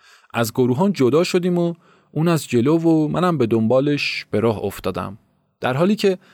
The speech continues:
در هر چند قدم یک بار خودش رو به عقب می‌کشید، سعی داشت با هم همقدم و همکلام بشیم. هرچه بیشتر فاصله رو کم می‌کرد و با کوتاه‌گویی و بدون جواب گذاشتن سوالاتش،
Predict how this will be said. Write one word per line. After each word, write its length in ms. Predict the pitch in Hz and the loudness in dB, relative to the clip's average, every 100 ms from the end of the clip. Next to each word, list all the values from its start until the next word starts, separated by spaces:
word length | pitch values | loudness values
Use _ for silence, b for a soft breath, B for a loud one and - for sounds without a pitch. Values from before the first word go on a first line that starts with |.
| b b - | b b -8
در 140 | 127 | -6
هر 200 | 135 180 | -4 -4
چند 320 | 214 151 131 | -4 -4 -2
قدم 240 | 127 127 123 | 0 0 0
یک 240 | 120 - | -2 -2
بار 180 | 165 185 | -2 -2
خودش 340 | - 175 185 | 0 0 0
رو 120 | - 117 | 0 0
به 100 | 117 | 0
عقب 340 | 110 110 104 | 0 0 -2
می‌کشید، 760 | 110 107 110 - 135 165 165 _ b b b b | -4 -4 -4 -4 -4 -6 -8 _ b b b b
سعی 460 | - - 120 151 185 | -12 -8 -6 -2 0
داشت 240 | 170 165 - | 0 0 -2
با 80 | 110 | -2
هم 340 | 127 170 143 | 0 -2 -2
همقدم 680 | 101 104 107 101 107 104 147 | -4 -2 -2 -2 -2 0 0
و 40 | 165 | -2
همکلام 760 | 104 98 98 - 92 110 139 | -4 -4 -4 -4 -4 -2 0
بشیم. 540 | 87 82 - 71 58 - _ _ _ _ b b b - | -2 -6 -8 -12 -20 -20 _ _ _ _ b b b -6
هرچه 320 | 131 165 185 | -4 -2 -2
بیشتر 340 | 143 - 151 | -4 -2 -2
فاصله 540 | 170 - 120 - 120 151 | -2 0 -2 0 0 2
رو 100 | 160 | 0
کم 300 | - 135 170 | -4 -2 -2
می‌کرد 440 | 131 117 110 101 | -2 0 0 2
و 120 | 104 | 0
با 140 | 101 107 | 0 -4
کوتاه‌گویی 1000 | - - 113 117 113 95 - 113 156 | -4 -4 -4 0 -2 -2 -2 -2 2
و 120 | 156 110 | 2 2
بدون 380 | 110 107 110 | 0 -2 -2
جواب 400 | 98 110 107 104 | 0 0 2 0
گذاشتن 520 | - 107 104 - 131 156 | -2 -2 -2 -4 -6 -6
سوالاتش، 840 | - 110 107 120 131 156 156 | -2 0 2 2 0 -2 -4